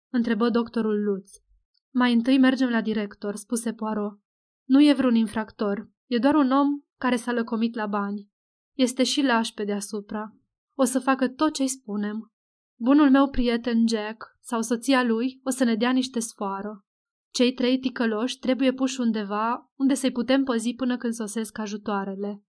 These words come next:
Cred că pistolul domnului Schwarz va fi eficient în îndeplinirea planurilor pe care ni le facem." Doctor Lutz întrebă:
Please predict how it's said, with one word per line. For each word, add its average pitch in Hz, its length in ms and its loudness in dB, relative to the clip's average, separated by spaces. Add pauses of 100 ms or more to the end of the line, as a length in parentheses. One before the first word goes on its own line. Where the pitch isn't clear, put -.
(360)
Cred 277 200 2
că 359 100 0
pistolul 285 520 2
domnului 233 440 2
Schwarz 208 600 -6
va 247 100 -2
fi 269 200 -2
eficient 262 540 -2
în 240 120 0
îndeplinirea 220 640 -2
planurilor 233 640 0
pe 269 100 -4
care 262 220 -2
ni 247 160 -4
le 240 100 -6
facem." 202 640 -8 (580)
Doctor 277 400 4
Lutz 220 320 2
întrebă: 202 580 -6